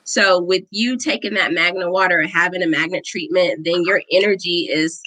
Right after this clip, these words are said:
is at another level once you start swimming or when you go swim. It just boosts your, your overall feeling. And not to say that your feeling is bad or anything like that, but it just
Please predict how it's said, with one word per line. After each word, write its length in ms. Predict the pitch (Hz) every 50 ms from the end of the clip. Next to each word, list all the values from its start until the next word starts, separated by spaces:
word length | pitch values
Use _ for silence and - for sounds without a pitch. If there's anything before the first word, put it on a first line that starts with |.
| - _
is 160 | - 147 151 -
at 160 | 123 180 175 165
another 340 | 165 175 175 175 175 165
level 480 | 165 175 185 180 175 170 170 160 160 160 160 - 165
once 360 | 185 185 214 - - - -
you 100 | 196 190
start 400 | 214 - - - 190 180 - -
swimming 400 | - - 196 202 185 139 135 120
or 80 | 147 156
when 180 | 160 175 190 190
you 140 | 185 180
go 220 | 165 156 165 170 160 - - - -
swim. 420 | - 202 180 147 120 101 95 95 - - - - - _ _ _ _
It 280 | 208 208 185 - 151 -
just 280 | 190 190 185 180 - - _
boosts 440 | 190 - - 220 233 240 - - -
your, 520 | 208 190 185 185 180 180 175 170 170 160 -
your 160 | - 185 170
overall 400 | 175 202 208 214 220 214 208 208 233 - -
feeling. 440 | - 220 214 175 151 - - - - - _ _ _ _ _ _ -
And 120 | 262 339
not 160 | 403 427 415
to 100 | 415 403 381
say 220 | - 302 302 294
that 240 | 240 254 247 240 220
your 120 | 233 262 262
feeling 280 | - 262 247 247 262 240
is 160 | 226 220 208
bad 420 | 165 175 165 165 175 196 240 285 - _ _
or 120 | 190 196 190
anything 360 | - 196 208 208 214 214 196
like 160 | 185 190 -
that, 180 | - 220 208 -
but 100 | - - 202
it 80 | -
just 200 | 233 302 302 -